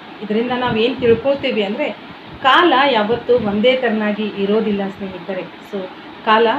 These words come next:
ಬದಲಾವಣೆ ಆಗ್ತಾ ಇರ್ತದೆ ಸ್ನೇಹಿತರೆ. So, ನಾವು ಪ್ರತಿಯೊಬ್ಬರ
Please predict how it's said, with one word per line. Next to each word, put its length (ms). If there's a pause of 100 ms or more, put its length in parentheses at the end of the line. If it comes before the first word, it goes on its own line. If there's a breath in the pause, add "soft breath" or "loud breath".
ಬದಲಾವಣೆ 560
ಆಗ್ತಾ 380
ಇರ್ತದೆ 420
ಸ್ನೇಹಿತರೆ. 840
So, 60 (960)
ನಾವು 460
ಪ್ರತಿಯೊಬ್ಬರ 600